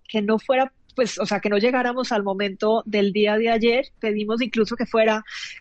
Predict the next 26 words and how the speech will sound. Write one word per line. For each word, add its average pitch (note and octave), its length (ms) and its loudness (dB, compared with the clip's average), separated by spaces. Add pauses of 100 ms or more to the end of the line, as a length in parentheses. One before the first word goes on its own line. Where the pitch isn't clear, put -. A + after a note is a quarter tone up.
eh, G#3+ 180 0
progresiva A3+ 800 2
y G#3+ 60 -2
todas B3+ 180 0
las C4 100 2
demás G#3+ 280 -2
cosas A3+ 260 -2
que - 80 -4
saben G3+ 260 -2
que G#3 100 0
hicimos. - 420 -4
Entonces, C4+ 640 0
desde B3+ 300 2
el A#3+ 100 -4
principio B3+ 420 -6
decidimos B3+ 800 -4 (220)
no C4 220 0
promover D#4 520 2
el C4 240 0
voto B3 400 0
de C4 140 -2
Coparmex G#3 580 -4
a A#3 140 -4
quien A3+ 160 -4
era A#3 160 2
libre D#4+ 420 2